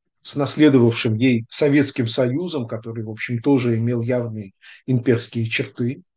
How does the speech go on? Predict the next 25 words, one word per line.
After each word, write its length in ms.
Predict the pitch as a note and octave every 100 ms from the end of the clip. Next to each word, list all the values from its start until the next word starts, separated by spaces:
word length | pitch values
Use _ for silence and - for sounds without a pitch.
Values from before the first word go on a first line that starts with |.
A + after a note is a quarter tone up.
| _ _ - - - - -
и 440 | F#3+ G#3+ F#3+ - _ _
Австро-Венгерская 1200 | F3+ A3 - E3 D3 D#3 B2 A#2 A2+ - B2+ A#2
империя, 640 | A#2 A#2+ A#2 A2 G#2 G#2+ -
или, 220 | E3+ F3
как, 240 | D#3+ D3+
может 260 | C#3+ C#3 A#2
быть, 200 | A#2 C3
её 120 | B2+
точнее 560 | - C3+ - E3 D#3 B2+
называть, 600 | A2+ B2+ C#3+ D#3 - - - - -
империя 560 | C#3 C3+ - D#3+ C#3 A#2+
Габсбургов, 920 | A#2+ C3+ A#2 A2+ A#2+ A#2+ B2+ - _
потому 380 | C3 A#2+ B2 B2+
что 280 | - - -
она 220 | C3+ C#3+
не 120 | C#3 C3+
всегда 420 | - D3+ D3+ B2+
называлась 600 | A2+ A#2+ A#2 A2 A2+ -
Австро-Венгрией, 1080 | C3+ A#2 - D3 F#3 C4+ C4+ C4 C4 C#4 _ - - - -
но 280 | C3+ E3+ D3+
она 300 | C#3+ F3+ G#3
на 100 | F3
протяжении 680 | - A2+ A#2+ D3 D#3 B2+ A#2
долгих 520 | A2+ D3 A#2 A2+ -
столетий 840 | - C3 C#3+ A#3+ B3+ - F#3 F3+